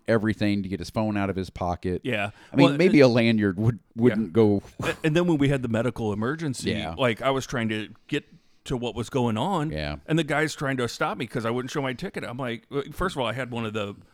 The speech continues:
Speaker 2: the bands that Caleb gave out to
Speaker 1: Yeah.
Speaker 2: allow us to get around. So I'm like, "No, I've got the band. I get to go," you know, and, and
Speaker 1: But
Speaker 2: the
Speaker 1: he
Speaker 2: guy's
Speaker 1: didn't
Speaker 2: like,
Speaker 1: know that rule.
Speaker 2: "What does
Speaker 1: Yeah.
Speaker 2: that mean?"
Speaker 1: Yeah.
Speaker 2: And I was like, "Okay." So,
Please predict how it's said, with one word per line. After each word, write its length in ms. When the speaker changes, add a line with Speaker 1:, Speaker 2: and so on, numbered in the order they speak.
Speaker 2:
the 340
bands 400
that 140
Caleb 360
gave 260
out 180
to 40
Speaker 1:
Yeah. 60
Speaker 2:
allow 280
us 120
to 100
get 120
around. 380
So 140
I'm 80
like, 160
"No, 320
I've 200
got 160
the 60
band. 400
I 100
get 180
to 60
go," 220
you 120
know, 120
and, 200
and 80
Speaker 1:
But 0
Speaker 2:
the 80
Speaker 1:
he 40
Speaker 2:
guy's 100
Speaker 1:
didn't 120
Speaker 2:
like, 80
Speaker 1:
know 140
that 160
rule. 240
Speaker 2:
"What 120
does 100
Speaker 1:
Yeah. 120
Speaker 2:
that 80
mean?" 320
Speaker 1:
Yeah. 80
Speaker 2:
And 80
I 80
was 160
like, 220
"Okay." 440
So, 300